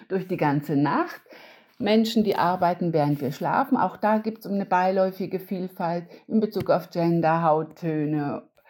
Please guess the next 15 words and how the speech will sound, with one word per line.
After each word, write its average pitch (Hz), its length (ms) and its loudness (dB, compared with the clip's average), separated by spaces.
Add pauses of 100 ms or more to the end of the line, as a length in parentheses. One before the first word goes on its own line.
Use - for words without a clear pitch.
(180)
Klassismus 196 640 0
ist - 180 -12
da - 140 -4
auch 254 140 2
ein 247 140 4
Thema, 220 380 0
ne? 240 180 -2
Wer 240 180 2
arbeitet 185 520 -2
nachts, 170 420 -6
wer 175 220 -6
ist - 180 -14
bei 160 180 -4
den 160 200 -6
Kindern? 160 460 -2